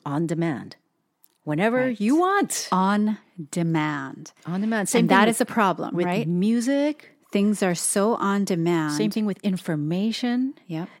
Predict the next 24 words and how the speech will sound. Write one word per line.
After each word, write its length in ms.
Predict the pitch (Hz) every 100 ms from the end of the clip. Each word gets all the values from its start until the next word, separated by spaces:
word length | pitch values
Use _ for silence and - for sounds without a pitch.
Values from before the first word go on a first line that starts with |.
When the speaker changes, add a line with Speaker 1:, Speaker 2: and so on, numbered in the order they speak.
| -
Speaker 1:
Everything 520 | 185 226 202 214 196
on 140 | - 165
the 140 | 160
internet, 480 | - 175 190 165 156
including 600 | 170 156 - 247 277 175
podcasts. 760 | 170 196 226 - - - - -
Like, 140 | 151
you 60 | 156
Speaker 2:
Mm-hmm. 40 | 196
Speaker 1:
can 60 |
find 180 | 202 165
a 20 | 147
podcast 460 | 151 143 156 143 -
on 120 | 147 _ _
any 260 | 208 220 208
freaking 240 | - 170
Speaker 2:
Any 160 | 190 196
Speaker 1:
topic. 100 | 190
Speaker 2:
topic. 460 | - 165 180 - - _ -
Any 200 | 196 190
topic. 340 | 165 - -
Speaker 1:
Same 180 | - 196
thing 220 | 185 202
with 160 | 202